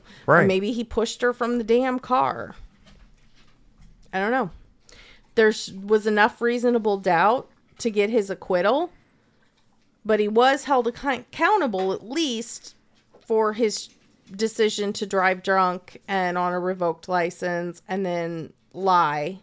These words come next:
Speaker 1: And, you know, whatever happened, I think it's clear that him driving that night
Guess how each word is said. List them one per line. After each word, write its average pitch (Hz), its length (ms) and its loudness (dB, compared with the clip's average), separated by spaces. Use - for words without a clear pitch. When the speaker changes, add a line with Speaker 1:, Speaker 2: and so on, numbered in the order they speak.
Speaker 1:
And, 196 300 -2
you 262 160 -4
know, 233 100 4
whatever 233 600 4
happened, 208 720 2
I 196 100 0
think 226 240 -6
it's 202 140 -4
clear 202 400 -2
that 190 200 -2
him 240 220 0
driving 202 560 2
that 202 220 2
night 196 480 -2